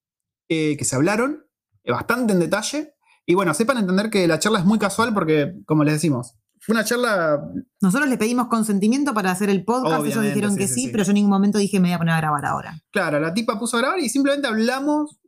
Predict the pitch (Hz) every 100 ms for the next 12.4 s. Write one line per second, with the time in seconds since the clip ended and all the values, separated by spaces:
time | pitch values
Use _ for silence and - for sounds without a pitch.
0 | _ - 151 214 220 214 233 226 269 262
1 | - 202 233 220 208 196 233 277 294 285
2 | 180 170 175 170 196 214 208 196 208 196
3 | 180 165 - 170 147 143 143 143 143 -
4 | _ - 156 156 156 220 220 185 175 180
5 | 233 254 277 - _ _ _ _ _ _
6 | - 165 175 180 185 180 156 151 160 151
7 | 147 147 135 113 98 _ _ _ _ _
8 | _ _ _ - 135 131 151 190 190 254
9 | 269 302 330 240 269 139 123 131 - 226
10 | 196 160 143 143 175 170 339 320 233 285
11 | 285 196 160 233 233 220 180 170 208 254
12 | 247 165 143